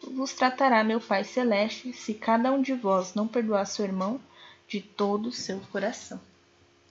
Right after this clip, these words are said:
Então, o que que Jesus quer mostrar aqui pra gente? Às vezes a gente comete um pecado mortal.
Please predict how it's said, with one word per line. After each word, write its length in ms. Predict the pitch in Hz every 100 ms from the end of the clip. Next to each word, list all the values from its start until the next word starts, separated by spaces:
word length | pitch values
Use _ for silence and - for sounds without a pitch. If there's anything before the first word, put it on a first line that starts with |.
| - - - - _
Então, 160 | - 214
o 20 |
que 160 | 214 233
que 200 | - 247
Jesus 340 | 247 226 233
quer 140 | - 233
mostrar 360 | 233 - 220
aqui 180 | 220 233
pra 220 | - 226
gente? 540 | 202 180 - - - - _ _ - _ - - - _ _
Às 220 | - 202
vezes 160 | 226 247
a 40 |
gente 200 | 262 262
comete 480 | - 220 233 247 -
um 40 |
pecado 680 | 214 180 - - 190 240 - 226 _ _ _ _ - _ _ - -
mortal. 720 | 202 214 262 - - -